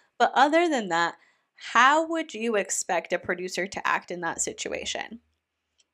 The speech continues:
They want a shot of people clapping and cheering for Teal. In all likelihood, at Teal's events, people probably do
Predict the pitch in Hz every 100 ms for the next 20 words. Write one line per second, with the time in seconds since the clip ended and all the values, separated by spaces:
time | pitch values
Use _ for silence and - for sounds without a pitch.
0 | _ 180 175 202 247 269 - 220 196 190
1 | - 196 185 - 208 208 196 196 196 -
2 | 185 185 185 - 160 - - - _ _
3 | _ _ _ _ _ _ 226 262 311 320
4 | 311 - _ _ _ - 185 269 277 277
5 | 285 196 185 160 170 180 _ - 226 240
6 | - 240 233 185 175 240 233 - _ -
7 | 226 233 220 220 220 208 196 185 208 202
8 | 160